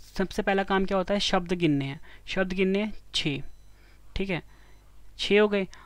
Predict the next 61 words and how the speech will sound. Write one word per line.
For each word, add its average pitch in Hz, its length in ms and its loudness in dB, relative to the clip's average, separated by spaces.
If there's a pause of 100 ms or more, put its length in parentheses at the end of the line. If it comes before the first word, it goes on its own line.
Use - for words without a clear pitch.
(100)
और 190 60 4
आपको 202 140 6
क्या 220 140 4
करना 214 160 4
है? 226 60 2
छः 214 200 2
को 208 100 6
उल्टा 165 240 6
कर 156 160 -2
देना 143 200 -2
है। 143 140 -6 (180)
छः 196 100 -4
को 196 60 2
उल्टा 190 180 2
करो, 202 200 0
कितने 202 260 -2
हो 196 80 2
जाएंगे? 190 280 2
नौ 156 320 2
हो 147 100 0
जाएंगे। 139 420 -4 (380)
यानी 160 200 2
कि 220 140 -4
खो-खो 196 560 2
में 226 140 2
छः 208 400 0 (320)
वर्ड 175 340 0
थे, 175 220 -2 (200)
यानी 180 140 2
छः 190 200 0
अल्फ़ाबेट 180 540 0
थे, 180 60 0
हमने 180 140 0
इसको 175 180 -4
उल्टा 165 260 0
किया 175 200 -2
तो 170 80 -2
नौ 156 220 2
हो 147 60 2
गए, 143 180 -4
यानी 156 200 0
कि 175 120 -2
नौ 156 180 0
खिलाड़ी 143 380 -8
हो 135 140 -8
गए, - 200 -12 (460)
ठीक 190 120 -6
है। 170 80 -4
यहाँ 180 160 2
पे 214 100 2
सिंपल 208 300 2
सा 208 120 6
फंडा 160 260 4
है 160 60 4
फ्रेंड, 170 160 0
देखो 165 180 -2
यहाँ 170 160 2
पे 190 100 -2 (100)
खो-खो 196 360 0
कितनी 196 280 0
बा-, 185 140 0